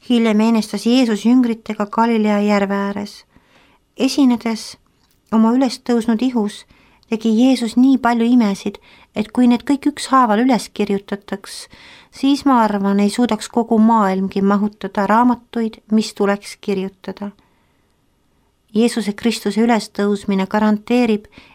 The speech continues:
et me saame ühel päeval ülestõusnud ihud. Ta muudab meie ihud, nii nagu inetu röövik muutub ilusaks liblikaks. Ja me näeme, et see suurepärane lendaja on seesama säbrune putukas,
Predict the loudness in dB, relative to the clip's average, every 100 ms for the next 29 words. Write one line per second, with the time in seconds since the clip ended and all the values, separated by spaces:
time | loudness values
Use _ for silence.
0 | _ -2 -2 0 2 4 4 2 0 0
1 | 2 2 2 0 0 -2 -4 -2 -2 -2
2 | -4 -6 -12 -20 _ _ _ _ _ _
3 | _ -2 2 2 2 0 2 2 0 0
4 | -2 -2 -8 _ _ 2 4 4 2 2
5 | 2 2 -2 0 2 0 -2 _ _ -20
6 | _ _ 0 0 -2 0 0 0 -4 -8
7 | -2 -2 -2 -10 -20 -20 -20 -20 -20 _
8 | _ _ _ _ -2 2 4 4 2 2
9 | 2 0 -6 _ _ _ -10 -8 0 0
10 | 0 0 0 0 0 2 2 2 2 2
11 | 2 2 0 2 0 0 0 0 0 0
12 | 0 0 -2 0 0 0 0 -4 -6 -12
13 | -12 -14 -14